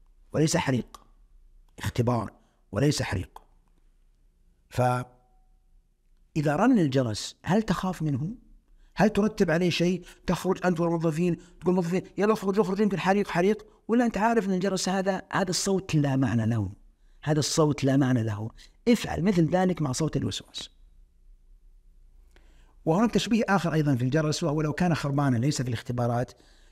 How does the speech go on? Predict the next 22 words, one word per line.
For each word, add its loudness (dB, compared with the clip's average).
لو 0
كان 4
الجرس 2
خربان، 0
رن 4
الجرس 0
فخفت -2
أنت 0
وطلعت 0
لقيت 0
ال-، -4
صاحب 0
الشيء، 0
المبنى 0
يقول 0
لك: 0
"لا، 2
لا، 0
لا، 2
معلش، -2
الجرس 0
خربان." -6